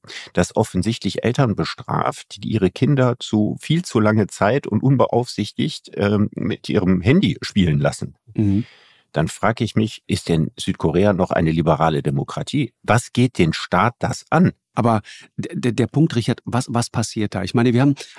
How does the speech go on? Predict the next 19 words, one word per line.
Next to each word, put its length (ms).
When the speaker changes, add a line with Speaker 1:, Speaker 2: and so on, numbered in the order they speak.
Speaker 2:
eingangs 360
kurz 240
darüber 340
gesprochen, 600
m-, 180
m-, 380
du 160
sagtest, 440
das, 180
das 180
Bild, 300
das 100
da 100
gerade 260
vor 120
deinem 260
inneren 320
Auge 280
entsteht. 420